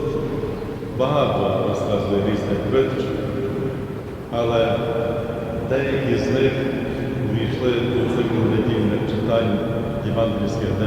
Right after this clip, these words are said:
ми під час літургії над ним розмірковуємо. Зокрема, сьогодні притча про багача і Лазаря. Особливо в контексті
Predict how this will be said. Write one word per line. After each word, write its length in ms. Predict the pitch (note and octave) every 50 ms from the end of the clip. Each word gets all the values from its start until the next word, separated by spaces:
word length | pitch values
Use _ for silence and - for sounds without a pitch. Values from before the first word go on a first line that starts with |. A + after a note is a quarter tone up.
| G#2+ G#2+
ми 180 | G#2+ G#2 G2+ - - - - - - - - - - - - -
під 100 | - B2
час 160 | A#2 A2 G#2+ - G#2
літургії 640 | G#2+ - - A2+ A#2+ G#2+ G#2 G#2 G#2 G#2+ G#2 G2+ - - - - - - - G#2+ G#2+ G#2+
над 200 | A2 A2 G#2 A2
ним 100 | A#2 A2 G#2+ A2 A2
розмірковуємо. 800 | G#2+ G#2+ G#2 A2 G#2+ - A#2 B2+ B2 A2+ G2+ F#2 - - - A2+ G#2+ G#2 G#2 G#2+ G#2+ G2+ - - - - - - - - - - - - - - - - - -
Зокрема, 400 | A2+ A2 G#2+ A#2 A#2 B2 B2 B2 B2 A#2+ B2 A#2+ A#2 A#2+
сьогодні 480 | B2 A#2+ A#2 A2+ A2 G#2 - - - A#2 - A#2 A#2 A#2 - - - - - - - - -
притча 380 | G2+ G#2+ G#2+ G#2+ - - A2 G#2 G2+ G#2
про 240 | G#2+ G#2+ G2+ G#2 G#2+
багача 340 | G#2 G#2 G#2+ G#2 A2 A#2 A2 A2 - G#2+
і 100 | G#2 G#2
Лазаря. 420 | A2 G#2+ F#2+ F#2 - - - A2 - - - - - - - - - - - - - - - - - - - - - - - - - - - - - - - - G2+
Особливо 500 | G2+ - A2+ A2+ D3+ F#3 E3 B2 A#2+ A#2
в 180 | - - A#2+ -
контексті 560 | B2 A2 G#2 - - - A#2 - - B2 A#2+